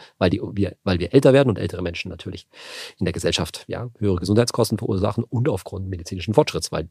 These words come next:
die Medizin halt einfach besser wird. So, ne? Also mein Lieblingsbeispiel ist dann immer so eine Zahnreinigung, weiß ich noch, vor zehn Jahren war die bei mir immer sehr schmerzhaft. Mittlerweile ist das irgendwie beim Zahnarzt halt, weil bessere Geräte besser, angenehmer. Nur mal so ein kleines Beispiel. So.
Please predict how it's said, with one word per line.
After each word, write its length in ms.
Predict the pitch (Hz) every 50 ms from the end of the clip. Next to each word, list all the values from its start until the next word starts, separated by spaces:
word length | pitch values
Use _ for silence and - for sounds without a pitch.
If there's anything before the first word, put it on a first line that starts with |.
| _ -
die 60 | 85
Medizin 320 | 87 87 82 - - 87
halt 140 | 80 - -
einfach 180 | - - 104 101 - _
besser 260 | - - - - 78
wird. 180 | 76 - - _ _ _ _ _
So, 220 | - - - - _ _ _ _ -
ne? 180 | 92 87 104 113
Also 160 | - 80 78
mein 160 | 80 82 87
Lieblingsbeispiel 540 | 87 90 - 90 - - 87 87 - - 90
ist 140 | 87 - -
dann 80 | 92
immer 180 | 90 87 87 85 - - - - - - - -
so 140 | - - 98
eine 80 | 90
Zahnreinigung, 840 | 85 - - - 107 107 98 - 104 104 98 - 110 107 92 95 117 -
weiß 160 | - 95 92
ich 80 | 101 104
noch, 100 | 113 104
vor 160 | - - 98
zehn 220 | - - 110 101
Jahren 240 | 92 95 98 101 92
war 120 | 92 90 95
die 140 | 95 98
bei 140 | 95 - 90
mir 180 | 92 95 107 -
immer 180 | 104 98 98
sehr 180 | 101 98 98 104
schmerzhaft. 520 | - - 107 92 90 - - 87 - -
Mittlerweile 640 | - 90 - 110 92 85 85 90 92 92 95 95 95 107
ist 240 | - 127 117 - -
das 100 | 104 -
irgendwie 200 | - 90 90 90
beim 220 | 87 90 87 87 85
Zahnarzt 460 | - 90 87 87 90 90 - - -
halt, 180 | 92 92 -
weil 160 | - 87 85 85
bessere 320 | - 90 85 - 92 90
Geräte 460 | - 90 85 90 87 - 92 85 85 - _ _ _ _ _ _ _ _ _ _ _ _
besser, 300 | - - - - - - _ _ _ _ _ _
angenehmer. 400 | - 104 92 85 85 73 - - - _ _ _ _ _ _ _ _ _ -
Nur 80 | -
mal 80 | 76 69
so 80 | - 92
ein 40 |
kleines 200 | - - - -
Beispiel. 260 | - - - - - _ _ _ _ _ _ _ _ _ _ _ _ - - -
So. 220 | 110 110 101